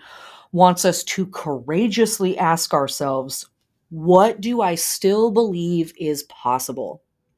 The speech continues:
This is a great moon for starting projects, but specifically starting in the heart or starting in the spirit,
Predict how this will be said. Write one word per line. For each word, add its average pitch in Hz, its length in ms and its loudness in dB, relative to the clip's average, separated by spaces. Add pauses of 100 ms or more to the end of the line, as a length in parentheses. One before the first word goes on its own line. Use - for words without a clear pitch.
(1120)
This 226 220 6
is 220 180 2
a 175 200 -4
great 196 360 -2
moon 202 300 2
for 175 160 -6
starting 180 600 0
projects, 165 760 0 (440)
but 175 540 4
specifically 208 920 -2
starting 202 920 -2
in 196 280 0
the 170 120 2
heart - 680 -8 (300)
or 156 140 -2
starting 175 640 0
in 160 380 -6
the 143 100 -8
spirit, - 880 -6